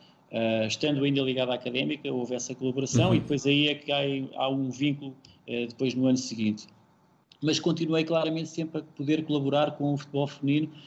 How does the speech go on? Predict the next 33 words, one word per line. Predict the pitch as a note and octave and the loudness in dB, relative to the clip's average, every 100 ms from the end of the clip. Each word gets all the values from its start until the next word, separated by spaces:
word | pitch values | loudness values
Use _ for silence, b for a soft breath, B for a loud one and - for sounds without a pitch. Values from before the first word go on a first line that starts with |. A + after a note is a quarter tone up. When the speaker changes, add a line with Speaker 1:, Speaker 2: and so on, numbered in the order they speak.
| B B | B B
Speaker 1:
fruto | - D3+ E3 | 0 2 2
dessa | E3+ D#3+ D#3+ | 2 0 -2
primeira | D#3+ D3 D3 | -2 -2 0
ligação. | C#3+ C#3 C#3+ E3 D3 A2+ B B B B | -2 -2 -4 -4 -4 -6 B B B B
E | C3 C#3 C#3+ C#3+ C#3 D#3 | 2 4 6 6 4 2
em | - C#3 | 0 2
termos | F#3 F#3 | 2 0
de | E3+ | 0
experiência, | - D3+ E3 E3 D#3 | 0 2 2 2 0
digo | E3 E3+ | 0 0
que | - | -2
é | |
uma | D#3 | 0
experiência | D3 - C#3+ C#3+ C#3+ | 0 -2 -2 -2 -2
extremamente | C#3 - C3+ C3 B2+ C3 B2+ - | -8 -2 0 4 4 2 0 -6
rica, | - C#3+ C#3+ C#3+ F3 F#3 B B B - | -2 0 0 2 0 -2 B B B -4
porque | C#3+ C#3+ | -2 2
é | D3 | 2
um | C#3+ | 2
contexto | D3 C#3 C#3+ C#3 - | 2 0 0 -4 -2
completamente | C#3 B2+ C3 B2+ B2+ A#2 | -2 0 -2 0 0 0
diferente, | A#2+ - A#2 A#2+ | -4 -2 -2 -2
um | B2+ | -4
contexto | B2 A#2+ B2+ A#2+ | -2 -2 -2 -2
completamente, | - A#2+ B2 A#2+ B2 B2 B2 A#2+ A#2+ A#2 A#2 B B B | -2 0 0 0 2 6 6 4 0 -2 -6 B B B
eh, | A#2+ A#2+ | 2 2
distinto | A#2+ C3 - - D#3+ D#3 C#3 | 2 0 -2 2 2 2 0
daquilo | C3 B2+ - C3 | 0 0 0 -4
que | B2+ | 0
é | C3+ | -2
treinar | - C3 B2+ B2 | -2 -2 0 0
os | A#2+ A2 | -4 -6
rapazes, | B2 A2+ A#2+ C3+ C#3+ E3+ | -6 -2 0 0 0 -8